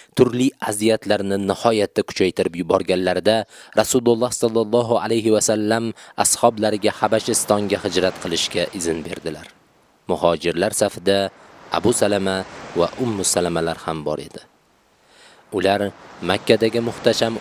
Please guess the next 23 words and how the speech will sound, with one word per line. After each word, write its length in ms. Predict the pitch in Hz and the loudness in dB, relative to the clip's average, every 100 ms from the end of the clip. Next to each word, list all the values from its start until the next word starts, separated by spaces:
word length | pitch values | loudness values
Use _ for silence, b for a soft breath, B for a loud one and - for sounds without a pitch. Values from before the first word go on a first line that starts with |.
| 104 | -2
uylarini, 520 | 98 95 90 90 92 82 - _ _ 113 | 0 0 0 -2 -4 -6 -14 _ _ -4
ilgarigi 480 | 113 113 113 110 120 - | 0 2 2 2 0 0
obro' 260 | 110 113 113 107 | 2 2 2 2
e'tiborini, 680 | 107 107 101 107 101 98 101 87 - - - | 0 2 4 4 2 0 -2 -4 -10 -20 -10
chuqur 260 | - - 135 127 | -6 2 2 2
ildiz 280 | 120 120 117 - | 0 2 2 0
otgan 320 | 107 - 104 101 95 | -2 0 0 0 -2
nasabini 440 | - 90 90 87 | -2 -2 -2 -4
tark 280 | - 90 - - | -6 -8 -8 -6
etishdi. 360 | - - - - _ _ _ B B B B B - | -6 -6 -8 -10 _ _ _ B B B B B 0
Bularning 480 | 92 104 95 98 92 | 2 2 -2 -6 -2
barchasini 680 | 107 120 - 107 107 110 107 - - - 107 | -2 0 0 0 0 0 -2 -4 -14 -2 0
Allohning 540 | 110 107 104 104 104 98 95 | 2 2 -2 -4 -2 0 0
rizoligi 580 | 95 101 98 92 92 95 | 2 2 2 0 0 0
oldida 380 | 92 87 85 87 | 0 -2 -2 0
oz 200 | 98 - - | 0 -2 -2
sanab, 260 | 87 85 - B B B _ | -2 -2 -12 B B B _
Parvardigorning 920 | 92 104 110 107 107 113 110 107 113 104 | 0 2 0 -2 2 2 2 0 -4 0
dargohidan 640 | 101 104 107 101 107 104 101 | 0 2 2 0 0 -2 -2
savob 380 | - 101 107 113 - | 2 4 4 2 -4
umid 180 | 101 95 - | -6 -6 -2
qilishib, 360 | 95 - 92 80 - - - 76 | -2 0 0 -2 -10 -20 -18 -4
g'urbatga 680 | 85 98 85 85 - 85 | 0 2 0 -2 -2 -2